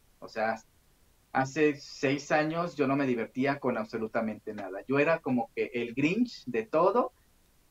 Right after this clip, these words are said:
Eran tantas las mentiras que yo percibía que lo que yo elegí en determinado momento es comprimirme tanto, porque yo, yo decía, "¿Por qué la gente solamente es feliz cuando recibe regalos si la felicidad es elección?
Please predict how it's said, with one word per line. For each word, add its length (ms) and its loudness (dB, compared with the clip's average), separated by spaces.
Eran 260 4
tantas 380 4
las 180 2
mentiras 440 0
que 120 -2
yo 140 0
percibía 540 0
que 360 2
lo 200 0
que 120 -2
yo 160 2
elegí 280 -4
en 60 -2
determinado 520 0
momento 400 0
es 140 -4
comprimirme 840 0
tanto, 500 -4
porque 260 -2
yo, 100 4
yo 160 2
decía, 420 0
"¿Por 140 2
qué 100 4
la 100 4
gente 240 0
solamente 580 2
es 120 -4
feliz 260 -2
cuando 220 -2
recibe 420 -2
regalos 580 0
si 180 -4
la 120 2
felicidad 540 -4
es 160 0
elección? 420 -4